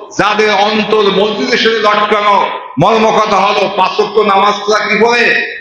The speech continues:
জামাতে আদায় করে। এদেরকে আল্লাহ রাব্বুল আমিন ময়দান হাসরে আল্লাহ আরশের ছায়ায় নূরের সে স্থান দান করবেন। পঞ্চাশ হাজার বছর চলে যাবে, অথচ তাদের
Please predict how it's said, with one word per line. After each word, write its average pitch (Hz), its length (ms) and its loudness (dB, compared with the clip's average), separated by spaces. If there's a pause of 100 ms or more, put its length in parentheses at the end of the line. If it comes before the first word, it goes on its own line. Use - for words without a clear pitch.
(160)
জামাতে 151 400 2
আদায় 123 320 -4
করে। 113 240 -12 (500)
এদেরকে 185 320 2
আল্লাহ 170 200 2
রাব্বুল 165 340 0
আমিন 156 460 -2 (280)
ময়দান 180 280 2
হাসরে 165 600 0 (360)
আল্লাহ 170 420 -2
আরশের 185 360 0 (140)
ছায়ায় 175 360 -2 (420)
নূরের 262 320 2
সে 226 220 0
স্থান 196 360 -2
দান 185 240 -2
করবেন। 180 580 0 (240)
পঞ্চাশ 202 320 2
হাজার 233 640 0
বছর 247 260 0 (100)
চলে 233 220 0
যাবে, 226 560 -2 (500)
অথচ 180 540 0
তাদের 170 260 0